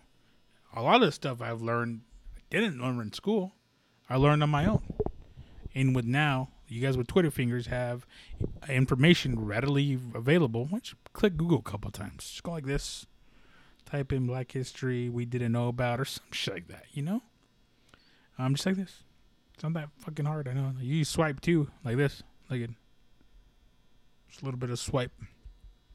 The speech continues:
Uh, but yeah. Anyways, yeah, talked to them. It was very exhausting. We were doing back and forth. And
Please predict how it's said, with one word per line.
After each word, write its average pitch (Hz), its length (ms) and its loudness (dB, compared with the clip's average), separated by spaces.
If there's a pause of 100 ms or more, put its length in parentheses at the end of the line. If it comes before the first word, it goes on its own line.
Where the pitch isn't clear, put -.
(920)
Uh, 196 60 4
but 220 120 12
yeah. 196 180 12 (640)
Anyways, 143 280 4
yeah, 139 160 8 (400)
talked 147 220 4
to 151 40 4
them. 139 260 8
It 131 40 8
was 123 80 6
very 127 200 2
exhausting. 117 600 2
We 113 80 4
were 110 80 0
doing 110 280 -2
back 107 200 -4
and - 80 -14
forth. 98 480 -10
And 113 260 -14